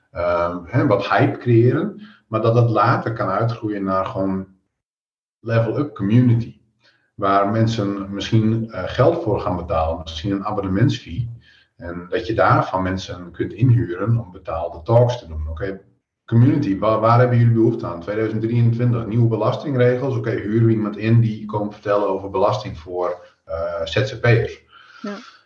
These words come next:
Speaker 1: En dat was het idee waar ik toen een beetje mee zat en dacht, oké, we hadden het toen ook al over iteraties op lange termijn. Eh, toen dacht ik ook van, ja, dit zou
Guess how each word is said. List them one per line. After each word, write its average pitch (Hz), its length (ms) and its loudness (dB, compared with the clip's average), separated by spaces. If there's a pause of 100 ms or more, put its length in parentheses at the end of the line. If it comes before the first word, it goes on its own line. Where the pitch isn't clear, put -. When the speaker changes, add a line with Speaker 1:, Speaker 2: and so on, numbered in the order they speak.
(440)
Speaker 1:
En - 140 -2
dat 113 160 6
was 123 180 6
het - 80 -2
idee 117 300 6
waar 113 160 6
ik 113 100 2
toen 139 140 6
een 147 80 8
beetje 95 300 2
mee 101 120 -4
zat 95 280 -2
en 104 120 -2
dacht, 104 260 0
oké, 110 220 -2 (440)
we 101 60 0
hadden 104 200 4
het 113 80 -4
toen 131 180 2
ook 101 160 2
al 98 380 2
over 101 260 -6
iteraties 101 760 -4
op 90 100 -12
lange 95 300 -2
termijn. 98 640 -4
Eh, 85 200 -18 (120)
toen 98 140 -12
dacht 95 200 -4
ik - 100 -16
ook 92 160 -14
van, 95 100 -14
ja, 92 100 -14
dit 101 200 -10
zou 113 500 2